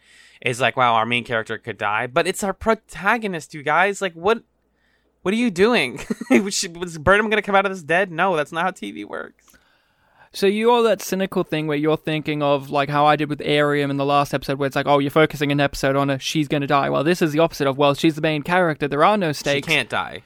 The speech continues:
Speaker 2: And also, the logic that Rachel bestowed just a moment ago in minor part is, well, we know that everything works out, so there's no actual tension here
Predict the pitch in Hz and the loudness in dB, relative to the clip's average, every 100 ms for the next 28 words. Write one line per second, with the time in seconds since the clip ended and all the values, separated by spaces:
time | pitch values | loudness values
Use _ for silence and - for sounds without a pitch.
0 | _ - 185 190 202 165 156 156 147 - | _ -4 2 2 2 2 2 0 -6 -2
1 | 170 175 185 170 165 156 147 170 185 180 | 4 6 4 0 -4 -4 -2 -2 -2 -4
2 | 151 - 143 139 139 147 143 147 147 143 | -6 -4 -2 -2 -4 -4 -4 -2 0 0
3 | 143 139 139 139 139 135 147 139 147 139 | 0 -4 -4 -4 -4 -2 0 0 -2 -6
4 | - _ _ _ 165 175 165 160 160 151 | -10 _ _ _ 4 6 8 6 4 0
5 | 165 185 175 175 185 190 196 190 185 175 | -2 0 6 6 6 4 4 0 -2 0
6 | - 175 185 190 185 185 180 175 175 - | 0 -2 -2 -4 -4 0 4 4 2 -2
7 | 180 226 285 349 - - - 170 165 165 | -2 0 0 -2 -8 -14 -2 0 2 0
8 | 165 190 190 180 175 - 175 160 185 214 | -4 -4 -2 -2 -2 -4 -4 -2 -2 -2
9 | - 185 170 151 220 196 160 170 | -2 -2 -2 -2 -2 0 -2 -2